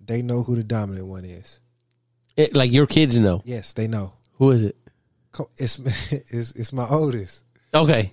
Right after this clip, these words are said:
Speaker 1: Yeah.
Speaker 2: Yeah. I just wonder if it was something else.
Speaker 1: Nah, they
Speaker 2: You know
Speaker 1: know.
Speaker 2: what I mean? Like,
Speaker 1: Yeah.
Speaker 2: because, like, in my family, since there's five of us,
Speaker 1: Yeah.
Speaker 2: it, it's interesting because although my,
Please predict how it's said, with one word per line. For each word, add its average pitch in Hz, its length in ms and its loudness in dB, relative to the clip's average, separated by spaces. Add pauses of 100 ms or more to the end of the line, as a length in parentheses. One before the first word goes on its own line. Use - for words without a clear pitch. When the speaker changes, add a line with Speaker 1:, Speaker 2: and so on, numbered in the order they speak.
Speaker 1:
Yeah. 135 440 -8
Speaker 2:
Yeah. 107 260 4
I 185 100 4
just 233 200 6
wonder 175 240 8
if 143 80 6
it 143 60 8
was 139 100 4
something 131 260 4
else. 147 460 0
Speaker 1:
Nah, 131 400 -6
they 113 140 -6
Speaker 2:
You - 40 -6
know 139 80 2
Speaker 1:
know. 139 120 6
Speaker 2:
what 127 40 4
I 123 40 4
mean? 143 220 4
Like, 117 300 2 (240)
Speaker 1:
Yeah. 123 280 -6 (800)
Speaker 2:
because, 131 280 4
like, 123 140 4
in 113 80 2
my 143 220 4
family, 98 440 2
since 113 220 0
there's 101 140 2
five 131 280 2
of 165 160 4
us, 202 340 0
Speaker 1:
Yeah. 104 260 -12 (1080)
Speaker 2:
it, - 180 -10
it's 135 220 0
interesting 101 680 0 (500)
because 120 300 2
although 131 260 4
my, 107 240 0